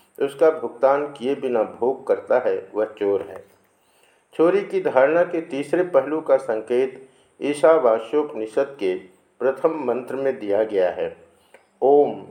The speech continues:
यह सब कुछ, जो भी चर अचर इस जगत में विद्यमान है, वह सब कुछ ईश्वर द्वारा व्याप्त है।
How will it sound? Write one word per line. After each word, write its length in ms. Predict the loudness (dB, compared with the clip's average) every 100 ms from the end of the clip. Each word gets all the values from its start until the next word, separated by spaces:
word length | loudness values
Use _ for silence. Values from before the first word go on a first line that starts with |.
| -20 0
यह 200 | 2 4
सब 320 | 2 -2 -6
कुछ, 220 | -12 -12 -20 _ _ _ _ -10
जो 240 | 2 2
भी 280 | 4 -2 -4 4
चर 300 | 4 4 0
अचर 480 | -6 0 0 0 -6
इस 260 | -12 -4 0
जगत 340 | 2 2 0
में 80 | -4
विद्यमान 520 | -6 -6 -6 0 0
है, 320 | 0 -6 -6 -16 _ _
वह 160 | 2 2
सब 340 | 2 0 0
कुछ 140 | -4 -6 -6
ईश्वर 300 | -14 -2 0
द्वारा 340 | 0 0 0 -2
व्याप्त 400 | -2 -2 -2 -4
है। 300 | -4 -6